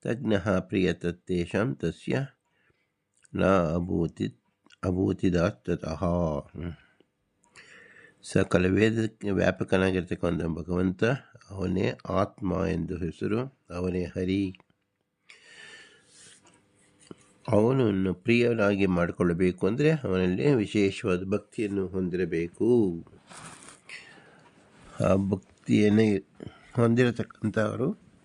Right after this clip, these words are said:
ಶ್ರೇಷ್ಠವಾದ ಮಾರ್ಗವನ್ನು ಹೊಂದುತ್ತಾರೆ ಎಂಬುದರ್ಥ. ಅದಕ್ಕೋಸ್ಕರವಾಗಿ ಬ್ರಹ್ಮಾಂಡದಲ್ಲಿ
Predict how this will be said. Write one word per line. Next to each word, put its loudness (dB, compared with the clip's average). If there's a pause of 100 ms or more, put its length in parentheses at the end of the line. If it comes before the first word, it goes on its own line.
(140)
ಶ್ರೇಷ್ಠವಾದ 2
ಮಾರ್ಗವನ್ನು -2
ಹೊಂದುತ್ತಾರೆ -2
ಎಂಬುದರ್ಥ. -8 (2250)
ಅದಕ್ಕೋಸ್ಕರವಾಗಿ 4 (1400)
ಬ್ರಹ್ಮಾಂಡದಲ್ಲಿ 2